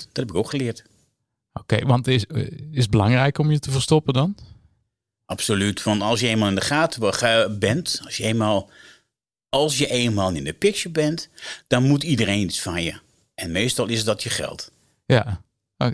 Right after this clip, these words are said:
Speaker 2: zo ervaar jij het in elk
Speaker 1: Zo
Speaker 2: geval.
Speaker 1: heb ik het ervaren. Dat heeft ertoe geleid dat ik bijvoorbeeld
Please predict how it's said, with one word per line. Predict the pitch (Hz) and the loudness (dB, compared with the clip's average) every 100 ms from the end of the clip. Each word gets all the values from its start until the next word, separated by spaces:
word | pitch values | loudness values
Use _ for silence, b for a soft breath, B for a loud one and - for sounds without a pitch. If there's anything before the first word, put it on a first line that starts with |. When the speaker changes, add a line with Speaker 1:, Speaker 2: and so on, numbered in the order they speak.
| 123 | 0
Speaker 2:
zo | 110 127 | 4 6
ervaar | 127 113 135 120 | 4 4 4 4
jij | 104 92 | 4 2
het | 92 98 | 0 0
in | 95 | 2
elk | 95 | 4
Speaker 1:
Zo | 92 | 4
Speaker 2:
geval. | 147 165 | 4 6
Speaker 1:
heb | 135 | 6
ik | 156 170 | 4 2
het | 156 | 0
ervaren. | 113 107 127 160 156 196 - B B B B _ | 0 2 2 2 0 -4 -6 B B B B _
Dat | 113 | -2
heeft | 113 113 | 0 0
ertoe | 113 - 123 | 0 2 2
geleid | 117 117 117 | 4 4 2
dat | 113 110 | 2 0
ik | 113 - 110 | -2 -6 -6
bijvoorbeeld | 104 123 110 95 82 - | -4 -4 -2 -4 -4 -10